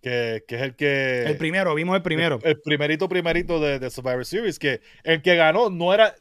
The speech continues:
Speaker 1: nadie esperaba que esa persona es el que ganara. Y por ahí para abajo, los Chambers que Shawn Michaels le cuesta a Undertaker, Batista le una pela a todo el mundo y, y Triple H deja que Ba-,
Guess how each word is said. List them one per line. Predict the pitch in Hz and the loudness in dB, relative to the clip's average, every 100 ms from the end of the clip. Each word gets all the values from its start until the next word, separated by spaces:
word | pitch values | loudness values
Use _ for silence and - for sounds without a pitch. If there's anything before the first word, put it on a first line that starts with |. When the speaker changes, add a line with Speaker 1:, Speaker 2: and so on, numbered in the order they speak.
| - | -16
Speaker 1:
nadie | 165 175 196 214 185 | -6 0 0 2 0
esperaba | - 190 202 185 | 4 6 6 4
que | 156 | 2
esa | 170 | -2
persona | 160 151 156 | -4 -4 -4
es | 147 | -6
el | |
que | 135 | -6
ganara. | 120 113 233 160 _ _ _ _ _ _ _ - | -8 -4 -4 -4 _ _ _ _ _ _ _ -6
Y | 175 | -4
por | - 165 156 | 0 0 0
ahí | |
para | 151 226 | 2 2
abajo, | 175 196 180 190 180 | 4 2 2 0 0
los | 160 | -2
Chambers | - 151 165 156 | -4 -4 -4 -2
que | 175 165 | -2 -2
Shawn | 147 151 | -4 -6
Michaels | 151 143 160 | -6 -4 -4
le | 156 | -2
cuesta | 151 147 143 | -6 -4 -6
a | |
Undertaker, | 127 107 - 220 226 214 196 160 190 185 175 - _ _ _ _ _ | -6 -12 -6 -2 2 2 0 0 -2 0 -2 -8 _ _ _ _ _
Batista | 139 139 147 143 170 | -6 -4 -8 -6 -4
le | |
una | 165 160 151 | -2 -2 -2
pela | 160 156 | 0 0
a | |
todo | 160 | -2
el | 143 | -6
mundo | 143 160 160 156 147 143 | -6 -6 -6 -4 -2 -2
y, | 135 131 | -4 -8
y | 139 131 127 123 120 | -10 -10 -8 -10 -10
Triple | 135 127 | -10 -6
H | 123 - 147 | -6 -6 -6
deja | 135 123 | -6 -6
que | 135 | -8
Ba-, | 117 123 | -6 -8